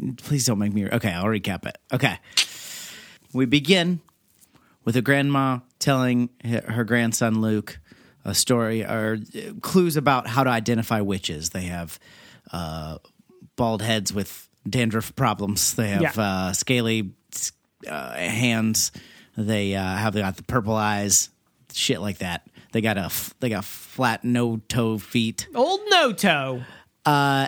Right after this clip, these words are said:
Speaker 1: and then she's scaring him before he goes to bed. And then her, uh, his parents come in, and then
Speaker 2: Oh.
Speaker 1: his parents eventually, what, what, what?
Speaker 2: You forgot the one.
Speaker 1: They got big old noses.
Speaker 2: No.
Speaker 1: What? Oh, and they can smell children.
Speaker 2: And what do children smell like?
Speaker 1: They smell like dog droppings, which is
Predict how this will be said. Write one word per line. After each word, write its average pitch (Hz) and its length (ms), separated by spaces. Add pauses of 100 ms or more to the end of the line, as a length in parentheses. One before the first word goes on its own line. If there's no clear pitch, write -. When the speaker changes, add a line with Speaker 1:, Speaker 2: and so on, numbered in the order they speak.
(140)
Speaker 1:
and 143 160
then 139 120
she's 131 200
scaring 135 340
him 120 60
before 113 200
he 117 60
goes 117 160
to 104 60
bed. 127 240
And 117 100
then 120 140
her, 113 360 (340)
uh, 110 320
his 110 200
parents 117 300
come 110 180
in, 110 80
and 107 100
then 104 100
Speaker 2:
Oh. 107 40
Speaker 1:
his 104 100
parents 104 280
eventually, - 320
what, 92 260
what, 104 300 (240)
what? - 120 (160)
Speaker 2:
You 151 120
forgot 131 220
the 135 60
one. 131 320 (540)
Speaker 1:
They 113 120
got 101 120
big 104 120
old 92 140
noses. - 560 (100)
Speaker 2:
No. 190 600
Speaker 1:
What? 104 320 (1200)
Oh, 170 260
and 127 120
they 127 80
can 113 200
smell 143 500
children. 90 760
Speaker 2:
And 185 140
what 190 120
do 190 100
children 202 420
smell 240 280
like? 285 140
Speaker 1:
They 240 120
smell 269 280
like 233 220
dog 185 320
droppings, 85 580
which 120 200
is 120 280